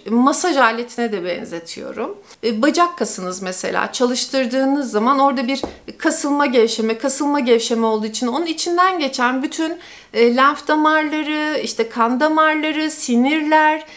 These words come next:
ve hatta yüzeyindeki cilt hepsine böyle bir masaj yapıyor. İşte o masajla böylece ayağınızın ucundaki, kolunuzun ucundaki ta uçlarda kalmış o damarların içindeki kanlar, lenfler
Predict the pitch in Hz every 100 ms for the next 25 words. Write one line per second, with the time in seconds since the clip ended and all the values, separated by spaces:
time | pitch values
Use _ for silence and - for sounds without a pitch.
0 | - - - 208 381 - 453 427 262 254
1 | 233 220 214 220 214 214 202 214 196 208
2 | 233 320 - - - - 539 539 370 330
3 | 330 285 277 269 427 453 359 359 339 349
4 | 403 403 277 214 - - - 202 - -
5 | - 262 - 311 415 440 427 370 269 226
6 | 214 196 277 339 277 359 294 226 - -
7 | 359 - - 240 254 254 254 240 262 254
8 | 220 247 240 240 247 240 - 294 294 269
9 | 240 269 254 247 254 247 254 - 302 339
10 | 320 311 262 - 277 285 285 339 277 220
11 | 208 208 214 214 285 285 254 220 208 226
12 | 302 - 247 208 190 208 208 208 302 262
13 | 214 190 196 247 269 240 214 262